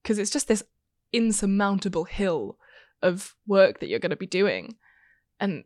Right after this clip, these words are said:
it's, it's a bit like, "Where do I start? <laughs> What am I, what, what do I do?" <laughs> So I think that's definitely the challenging thing for me at the moment,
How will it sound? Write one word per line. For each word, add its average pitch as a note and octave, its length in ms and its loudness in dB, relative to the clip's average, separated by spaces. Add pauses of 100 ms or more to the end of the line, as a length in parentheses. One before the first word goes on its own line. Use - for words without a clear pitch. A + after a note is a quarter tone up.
(120)
it's, A3 260 -6 (160)
it's A3 220 -4
a G#3 40 -4
bit A3 140 -4
like, G3 320 -8
"Where G#3 160 0
do G#3+ 100 -4
I G#3 100 -2
start? A3 460 -2
<laughs> - 40 -20
What B3 180 10
am - 20 12
I, F4+ 680 10
what, A3 220 -2 (200)
what A3 140 2
do A3+ 80 6
I A3 100 6
do?" A3+ 380 10 (360)
<laughs> - 340 -14
So - 120 6
I A#3+ 80 10
think D4 140 4
that's A3+ 200 6
definitely F#3 360 4
the F#3 80 2
challenging F3+ 480 0
thing F3+ 180 -2
for F3+ 100 -4
me E3+ 140 -2
at - 60 -2
the D#3+ 60 -2
moment, F3 420 0